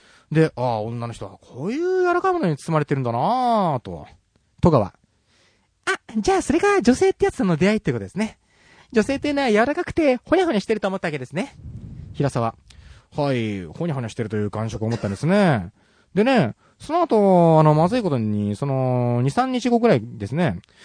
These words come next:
あのー、実は、ぶたれている女の人を見ちゃったんですよね。うちの近所に土手がありまして、そのそばに団地があるんです。遊んでて、喉が渇くと、その団地の水の場で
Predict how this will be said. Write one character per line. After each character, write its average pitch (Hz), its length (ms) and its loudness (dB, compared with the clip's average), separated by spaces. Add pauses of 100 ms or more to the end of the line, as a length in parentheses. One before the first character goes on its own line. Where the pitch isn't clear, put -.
(220)
あ 202 100 4
の 190 440 6
ー、 - 40 4
実 220 200 -2
は、 120 600 4 (220)
ぶ 131 180 2
た 427 140 -2
れ 427 120 4
て 254 140 6
い 180 40 8
る 131 360 2
女 156 200 2
の 143 60 2
人 135 140 -2
を 123 40 2
見 113 80 0
ち 110 60 -4
ゃ 101 40 -4
っ - 20 -8
た 85 100 -12
ん 80 40 -12
で 78 40 -16
す - 80 -16
よ 104 80 -8
ね。 214 160 -4 (720)
う 220 100 -2
ち 311 120 -4
の 285 260 2
近 285 160 -2
所 226 80 4
に 170 100 6
土 160 120 2
手 196 120 2
が 180 140 4
あ - 20 6
り 180 80 4
ま 175 80 2
し - 60 -6
て、 127 480 4
そ 208 100 2
の 254 100 0
そ 294 100 -2
ば 269 100 2
に 139 160 2
団 175 160 2
地 196 100 -2
が 190 100 4
あ 190 40 4
る 147 80 2
ん 104 40 -2
で 90 60 -4
す。 85 200 -10 (520)
遊 143 180 0
ん 190 60 2
で 180 100 0
て、 143 300 4
喉 202 200 4
が 185 100 2
渇 135 240 2
く - 40 -12
と、 107 480 0
そ - 120 -4
の 220 100 4
団 240 240 2
地 320 140 -6
の 311 240 2
水 277 180 -2
の 254 220 -2
場 254 120 2
で 226 300 2